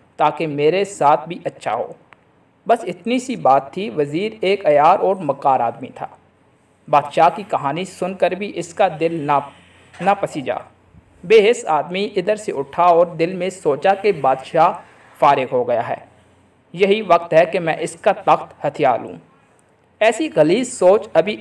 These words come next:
इसके दिमाग की दहलीज पर ही थी कि खालिक का निज़ाम कंप में जत गया और घटिया वज़ीर धड़ाम से सीढ़ियों से गिरा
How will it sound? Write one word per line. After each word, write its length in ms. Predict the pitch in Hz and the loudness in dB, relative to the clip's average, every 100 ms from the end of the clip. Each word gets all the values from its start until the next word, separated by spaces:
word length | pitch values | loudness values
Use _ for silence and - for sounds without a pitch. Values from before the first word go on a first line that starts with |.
| 214 | -10
इसके 280 | 196 - 240 | -12 -8 -8
दिमाग 520 | 160 143 139 160 156 | -2 0 4 2 0
की 100 | 220 | -10
दहलीज 460 | 165 135 131 151 175 | -4 -2 0 -4 -6
पर 200 | - 202 | 0 0
ही 180 | 175 151 | 0 -8
थी 220 | - 127 - - - | -6 -12 -12 -20 -10
कि 80 | 156 | -8
खालिक 440 | - 147 180 196 | 2 2 2 0
का 80 | 170 | -2
निज़ाम 500 | 143 131 143 175 196 190 | -2 -2 2 2 2 -4
कंप 240 | 170 170 - | -6 -6 -8
में 180 | 165 185 - - - - | -8 -8 -12 -18 -8 0
जत 180 | 151 151 | 0 2
गया 280 | 123 117 - - _ _ _ _ | -2 -2 -6 -16 _ _ _ _
और 220 | 175 180 | 0 0
घटिया 380 | 180 156 196 208 | 0 -2 4 4
वज़ीर 440 | 170 143 147 185 180 | 4 0 -4 -6 -4
धड़ाम 300 | 147 143 180 | 2 2 0
से 240 | 175 170 175 | -4 -4 -4
सीढ़ियों 420 | - 156 156 175 | -2 -4 -2 -6
से 220 | 180 190 165 | -4 -6 -4
गिरा 280 | 139 120 | -4 -2